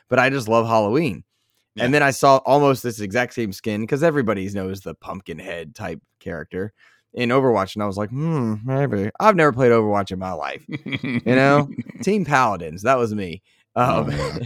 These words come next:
Speaker 2: yeah.
Speaker 1: <laughs> I know, it's funny.
Speaker 2: <laughs> They
Speaker 1: But, like,
Speaker 2: probably have a skin in Paladins for it, too.
Speaker 1: They probably do. But, uh,
Speaker 2: <laughs>
Speaker 1: yeah, I just never, I, it's just funny how that stuff can draw in people. I know people that were like, "Well,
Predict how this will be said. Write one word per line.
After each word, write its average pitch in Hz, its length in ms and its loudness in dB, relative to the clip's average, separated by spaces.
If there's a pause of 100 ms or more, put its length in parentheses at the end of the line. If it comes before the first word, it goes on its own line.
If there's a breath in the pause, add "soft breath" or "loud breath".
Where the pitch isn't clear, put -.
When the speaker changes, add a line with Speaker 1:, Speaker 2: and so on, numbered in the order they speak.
(140)
Speaker 2:
yeah. 139 160 0
Speaker 1:
<laughs> - 60 -2
I 131 60 2
know, 95 140 -4
it's 85 180 -8
funny. 80 280 -6
Speaker 2:
<laughs> - 40 -16 (180)
They 101 100 -12
Speaker 1:
But, 123 140 4
like, 131 80 2
Speaker 2:
probably 117 220 2
have 107 100 2
a 110 60 0
skin 113 260 -2
in 104 80 0
Paladins 104 480 2
for 92 180 0
it, 95 80 -4
too. 101 360 -2
Speaker 1:
They 117 160 0
probably 113 320 2
do. 98 420 -6
But, 110 160 0
uh, 98 260 -2
Speaker 2:
<laughs> - 40 -8
Speaker 1:
yeah, - 180 -2
I 143 80 0
just 165 180 -8
never, 156 420 2 (400 loud breath)
I, - 100 -8
it's 135 400 -2
just 170 220 -2
funny 143 240 0
how 127 140 2
that 107 180 -6
stuff - 260 -4
can 110 280 -4
draw 98 300 -2
in 95 260 -6
people. 95 460 -6
I 107 140 -4
know 113 300 -4
people 104 300 -8
that 92 100 -6
were 87 100 -6
like, 82 200 -8
"Well, 113 320 -2